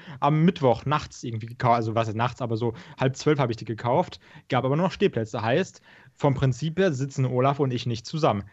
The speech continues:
Dann hab ich mir gedacht, hm, nicht, dass das blöd ist, nimmst du einen Kollegen mit. Hab natürlich erstmal dann, äh, die Karte für mich bestellt und ihn dann gefragt, „Hey, kommst du mit?“ Er kann natürlich nicht,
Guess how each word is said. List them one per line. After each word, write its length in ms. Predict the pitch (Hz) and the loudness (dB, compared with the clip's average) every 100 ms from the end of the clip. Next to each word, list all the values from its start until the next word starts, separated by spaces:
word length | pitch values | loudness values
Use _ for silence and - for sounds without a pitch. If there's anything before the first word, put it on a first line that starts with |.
| _ | _
Dann 80 | 117 | -2
hab 80 | 139 | 0
ich 80 | 147 | 0
mir 80 | 143 | 0
gedacht, 340 | 143 135 - | 2 0 0
hm, 220 | 156 110 - _ - | -2 -2 -6 _ -4
nicht, 180 | 143 | -2
dass 80 | 123 | -2
das 140 | 117 107 | -4 0
blöd 260 | 131 151 | 2 4
ist, 200 | 185 - - 165 - | 2 -4 -12 -16 -2
nimmst 260 | 127 117 | 2 2
du 60 | 160 | 2
einen 100 | 170 | 2
Kollegen 460 | - 202 165 117 110 | 4 6 6 4 -2
mit. 260 | 92 - _ - - | -4 -10 _ -20 -2
Hab 160 | 175 | 0
natürlich 400 | 170 147 156 147 | 2 2 0 0
erstmal 300 | 143 139 143 | -2 0 2
dann, 180 | 127 123 | 2 2
äh, 220 | 117 113 | 0 0
die 80 | 117 | 0
Karte 240 | 117 127 | 0 -2
für 80 | 131 | -2
mich 120 | 165 | -4
bestellt 380 | - - 175 202 | -4 0 2 2
und 220 | - 147 | 2 0
ihn 80 | 170 | 2
dann 160 | 139 147 | 2 2
gefragt, 440 | 131 - 156 - | 0 0 -2 2
„Hey, 160 | 180 147 | 2 4
kommst 300 | 131 123 - | 2 0 0
du 60 | |
mit?“ 240 | 139 208 - - - _ _ _ _ _ _ | 0 -2 -6 -18 -20 _ _ _ _ _ _
Er 160 | 135 131 | -2 0
kann 200 | - 123 | 0 0
natürlich 440 | 127 151 160 175 | 0 0 0 2
nicht, 300 | 190 269 - | 0 -2 -6